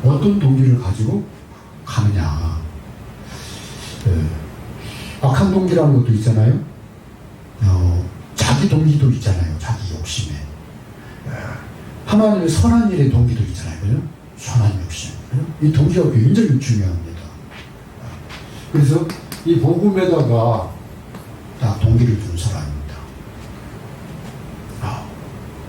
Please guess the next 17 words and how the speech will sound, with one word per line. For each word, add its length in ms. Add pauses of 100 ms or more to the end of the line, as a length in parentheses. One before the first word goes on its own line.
(140)
이 120
복음에 600 (320)
오직, 420 (800)
아, 240
거기에다가, 840 (400)
어, 360
마음을 340
담은 320
사람입니다. 340 (1160)
하나님이 680
나에게 440
영혼을 240
붙이게 400
난 220
복음을 440
전해야 200
됩니다. 120